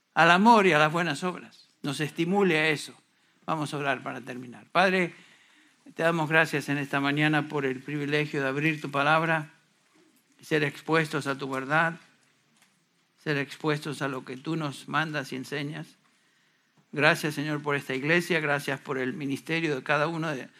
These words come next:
de tus hijos, tus santos aquí, y cómo a veces inadvertidamente ministramos a otros, cuando ni siquiera nos damos cuenta que estamos haciéndolo, pero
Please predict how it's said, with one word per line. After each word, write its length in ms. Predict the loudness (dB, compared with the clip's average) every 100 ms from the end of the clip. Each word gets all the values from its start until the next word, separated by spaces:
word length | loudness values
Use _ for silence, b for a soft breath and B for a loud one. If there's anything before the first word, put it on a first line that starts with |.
| b b
de 180 | -10 -8
tus 280 | -4 -2 4
hijos, 340 | 4 4 -4
tus 160 | -6 -2
santos 440 | 0 0 -4 -8
aquí, 440 | -8 -6 -6 -6 -12 _ _ _ _ _ _ _ _ _ _ -12
y 100 | 0
cómo 640 | 4 6 6 4 0 _ _
a 100 | 2
veces 380 | 2 2 -2
inadvertidamente 1040 | 0 -2 -2 -4 2 4 6 4 2 2 -2
ministramos 760 | -4 -4 -4 2 2 2 -2
a 100 | -4
otros, 500 | -4 -6 -14 -20 -20 _ _ _ _ _ _ _ _ _ _
cuando 240 | 0 2
ni 120 | 2 0
siquiera 440 | 0 4 4 4
nos 160 | 2 0
damos 280 | 0 0
cuenta 340 | 0 0 0 -2
que 60 |
estamos 340 | -2 -2 -2 -4
haciéndolo, 560 | -6 -2 -2 -2 -4 -4
pero 300 | -2 -2